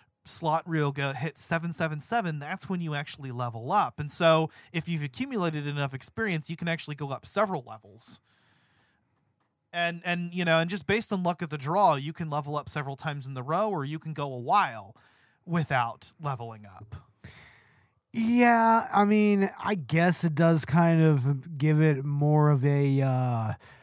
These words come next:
Speaker 2: of a different flow, but I don't know. Maybe I just need to play through it a little more.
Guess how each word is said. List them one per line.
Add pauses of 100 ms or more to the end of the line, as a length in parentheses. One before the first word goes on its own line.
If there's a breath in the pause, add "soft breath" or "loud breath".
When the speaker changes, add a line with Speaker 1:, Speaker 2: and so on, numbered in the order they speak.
(440 soft breath)
Speaker 2:
of
a
different
flow,
but (400)
I
don't
know.
Maybe
I
just
need
to
play
through
it
a
little
more.